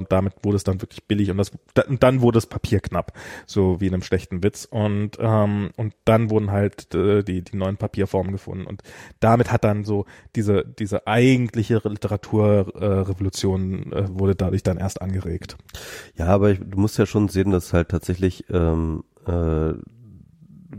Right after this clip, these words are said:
Speaker 2: was die damalige wirklich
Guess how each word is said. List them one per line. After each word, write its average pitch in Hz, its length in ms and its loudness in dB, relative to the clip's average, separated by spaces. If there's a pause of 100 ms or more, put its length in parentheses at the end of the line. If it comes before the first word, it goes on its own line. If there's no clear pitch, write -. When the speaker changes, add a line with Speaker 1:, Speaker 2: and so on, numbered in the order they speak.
(640)
Speaker 2:
was 92 220 0
die 85 200 0
damalige 95 640 4 (100)
wirklich - 400 -2